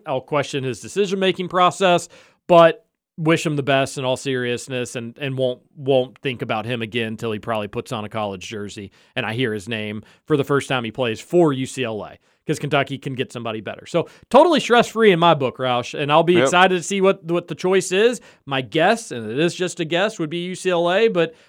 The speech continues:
Speaker 1: but maybe Calipari's got something up his sleeve. Supposedly Calipari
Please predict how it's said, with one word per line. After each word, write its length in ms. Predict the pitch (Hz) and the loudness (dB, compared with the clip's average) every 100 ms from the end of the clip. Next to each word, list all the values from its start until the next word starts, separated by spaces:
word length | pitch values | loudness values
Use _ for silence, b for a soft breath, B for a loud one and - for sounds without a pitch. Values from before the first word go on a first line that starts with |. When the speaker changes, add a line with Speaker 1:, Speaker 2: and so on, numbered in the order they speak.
| b | b
Speaker 1:
but 80 | 170 | 0
maybe 180 | 185 180 | 2 4
Calipari's 540 | 185 175 160 170 151 | 4 4 4 2 2
got 180 | 127 147 | 0 0
something 300 | 165 139 143 | -2 -4 -4
up 120 | 131 | -4
his 140 | 135 117 | -6 -8
sleeve. 320 | 143 131 110 | -6 -6 -6
Supposedly 560 | - 170 226 330 240 196 | -8 2 4 4 2 2
Calipari 840 | 180 196 180 160 165 151 131 | 4 2 2 0 2 2 0